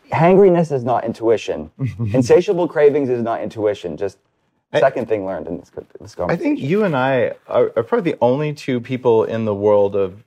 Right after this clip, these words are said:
Speaker 2: intermittent fasting who just acknowledge that, like, different length of fast for different days, other than a few people focusing on, like, for women at phases of their cycle.
Speaker 1: Yeah.
Speaker 2: But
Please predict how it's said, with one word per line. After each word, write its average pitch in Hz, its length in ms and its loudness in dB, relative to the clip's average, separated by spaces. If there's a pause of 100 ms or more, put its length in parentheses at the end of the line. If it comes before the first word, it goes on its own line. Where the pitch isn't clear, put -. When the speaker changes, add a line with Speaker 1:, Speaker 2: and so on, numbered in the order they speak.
Speaker 2:
intermittent 104 400 -6
fasting 98 560 -6 (320)
who 120 120 -2
just 107 240 -6
acknowledge 95 300 -2
that, 90 160 -2
like, 82 260 -10
different 95 460 -8
length 92 260 -10
of 90 100 -6
fast 85 360 -8
for 82 180 -6
different 82 340 -8
days, 92 280 -2
other 104 240 0
than 98 100 -2
a 90 60 -4
few 87 160 -16
people 92 240 -6
focusing 90 340 -6
on, 82 80 -6
like, 82 120 -8
for 90 120 -6
women 85 260 -4
at 80 220 -6
phases 87 260 -10
of 85 140 -8
their 85 80 -2
cycle. 87 540 -4 (100)
Speaker 1:
Yeah. 107 300 0
Speaker 2:
But 131 240 -2